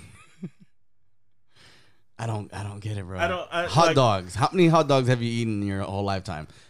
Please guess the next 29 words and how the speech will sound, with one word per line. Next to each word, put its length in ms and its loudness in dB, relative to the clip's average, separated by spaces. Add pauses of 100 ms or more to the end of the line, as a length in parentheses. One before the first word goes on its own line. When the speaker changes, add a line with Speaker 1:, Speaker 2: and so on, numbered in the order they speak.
Speaker 1:
And 180 -2
it's 140 0
Speaker 2:
I, 20 2
Speaker 1:
just 100 4
Speaker 2:
I've 60 4
Speaker 1:
been 120 0
ketchup. 440 -6
Speaker 2:
For 140 2
the 100 2
record, 260 -2
I've 200 -2
cut 340 -4
back 220 -2
on 100 -4
hot 240 -4
dogs. 320 -14 (140)
Okay, 260 -6
I 80 -2
don't 180 0
eat 120 -4
hot 240 -4
dogs 300 -10
as 260 -8
much 180 -6
as 100 -10
I 60 -8
used 200 -8
to. 60 -8
Before, 540 0